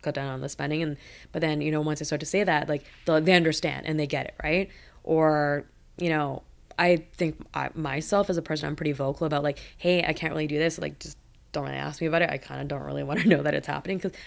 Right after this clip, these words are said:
I will feel fomo, like, so much fomo, <laughs> right? Um, and I think that, that being said, though, like, my friends are just,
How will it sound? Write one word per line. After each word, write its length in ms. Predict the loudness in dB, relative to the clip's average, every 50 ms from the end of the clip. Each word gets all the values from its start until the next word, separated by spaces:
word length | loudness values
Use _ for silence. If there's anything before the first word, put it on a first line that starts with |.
| -4
I 80 | -2 0
will 120 | 0 0
feel 200 | 2 4 4 4
fomo, 560 | 4 4 2 4 4 6 4 4 2 0 -2 -2
like, 120 | -4 -4 -4
so 300 | -6 -6 -4 -2 0 0
much 300 | 0 0 -2 -4 -6 -4
fomo, 420 | 0 0 2 2 2 0 0 0 0
<laughs> 140 | 2 2
right? 220 | 2 2 2 0 -4 -6 -12 -16 -16 -16 -16 -18 -18 -20 -6 -2
Um, 540 | 0 2 2 4 4 2 2 2 0 -2 -4 -6 -12 -20 -20 -20 -20 -20 -20 -20 -20 -10 -2
and 100 | 2 2
I 80 | 2
think 300 | 2 2 0 -2 -2 0
that, 240 | 0 2 2 2 0 -6 -14 -20 -20 -20 -14 -4
that 200 | 0 0 0 2
being 180 | 0 0 -2 -2
said, 280 | -2 0 2 2 2 2
though, 300 | 2 2 2 2 0 -2
like, 160 | -2 -4 -4 -2
my 120 | -2 -2
friends 320 | 0 0 0 0 0 0
are 80 | -2 -2
just, 340 | 0 -2 -2 -2 -4 -8